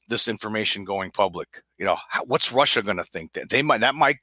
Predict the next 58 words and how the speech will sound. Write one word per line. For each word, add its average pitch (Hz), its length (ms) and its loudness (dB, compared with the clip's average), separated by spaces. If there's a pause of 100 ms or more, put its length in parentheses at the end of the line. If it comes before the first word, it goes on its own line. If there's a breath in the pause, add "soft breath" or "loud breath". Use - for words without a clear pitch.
(220)
give 127 160 0
them 139 160 2
an 123 60 6
itchy 135 200 0
trigger 160 300 0
finger. 87 280 -8
They 104 120 0
might 139 160 4
wanna 127 200 2
start 120 260 2
dropping 127 340 4
atomic 131 380 2
bombs 131 300 6
right 139 220 4
now." 147 300 4 (1160)
You 113 60 -2
know, 113 80 2
once 123 200 0
they 143 160 4
get 143 260 0
them, 135 200 -2 (120)
they, 120 140 2
they, 117 220 0
they 117 100 4
might 139 200 2
wanna 135 300 0
act 151 300 2
right 135 180 4
away 156 280 2
because 113 260 -6
they, 110 140 -2 (160)
they, 104 80 -8
they, 101 400 -2
maybe 104 320 -2
they 127 160 4
won't 139 180 0
wanna 139 180 -2
take 160 200 2
a 160 40 2
chance. - 680 2
They 101 80 -8
might 123 160 -2
not 139 140 0
wanna 147 120 -2
take 147 220 0
a 156 60 -2
chance 160 360 2
and, 131 160 -6 (260 loud breath)
and 120 120 -2
to 123 40 2
see 165 220 4
what 147 220 0
we 160 140 2
do 165 180 4
with 160 180 2
this 127 300 2
recovered 143 500 2
spacecraft. - 720 0